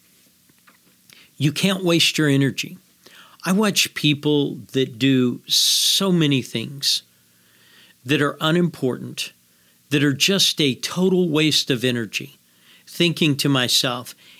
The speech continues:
"If they were to take that energy and focus it on something meaningful for God, this world would be a better place.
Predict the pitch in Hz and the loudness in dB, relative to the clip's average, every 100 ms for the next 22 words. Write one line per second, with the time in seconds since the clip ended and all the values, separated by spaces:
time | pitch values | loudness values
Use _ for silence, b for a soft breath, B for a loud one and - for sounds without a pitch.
0 | B 143 135 - 165 190 202 190 170 143 | B -2 -2 -2 0 2 2 0 -2 0
1 | 160 139 151 135 123 131 123 - 117 110 | -2 -2 -2 -2 0 0 -2 -4 -6 -8
2 | 110 - - 170 160 147 - 127 113 113 | -14 -14 -2 -2 0 0 0 -2 -6 -2
3 | - 156 135 147 127 123 143 147 127 - | -2 0 -2 0 0 2 2 0 -2 -4
4 | 120 - 110 110 110 - - B B B | -6 -6 -6 -6 -8 -10 -16 B B B
5 | B B B 131 156 - 156 151 135 117 | B B B -4 -2 0 0 0 0 -2
6 | 120 104 120 104 117 113 113 - 117 - | -4 -2 -2 -2 -4 -4 -8 -8 -8 -4
7 | - - | -2 -2